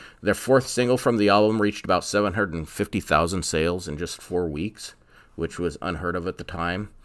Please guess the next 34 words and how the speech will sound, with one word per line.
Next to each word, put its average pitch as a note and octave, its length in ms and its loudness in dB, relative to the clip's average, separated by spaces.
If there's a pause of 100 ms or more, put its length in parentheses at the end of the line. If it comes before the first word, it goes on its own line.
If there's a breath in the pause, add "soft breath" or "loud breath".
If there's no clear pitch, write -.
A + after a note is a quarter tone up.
(380 loud breath)
And F2 240 -2
this A2+ 200 -2
remained A2 360 2
the E2+ 80 -2
biggest G#2 460 0
seller G2+ 400 2
in F2 120 0
the D#2+ 100 -2
U F2+ 200 -2
K F2+ 260 2
until D#2 300 2
nineteen E2+ 420 -6
seventy-eight. D#2 720 -6 (680 soft breath)
So E2 380 -2
it F#2 200 -2 (220)
maintained F#2+ 480 -6
the D2 160 -4 (760)
top G2+ 200 -4
seller E2+ 340 -6
for E2+ 300 -8
fifteen F#2 500 -10
years. E2 360 -6 (520 soft breath)
So E2+ 300 -6
that's G2 300 -4
pretty G#2 260 -4
good. F#2+ 260 -2 (1080 soft breath)
And A#2 160 6
then D#3+ 140 8
from B2+ 200 6
there A2+ 180 8
on, G2 200 4
they F#2+ 100 2
just F2+ 240 -2
soared. F2+ 360 0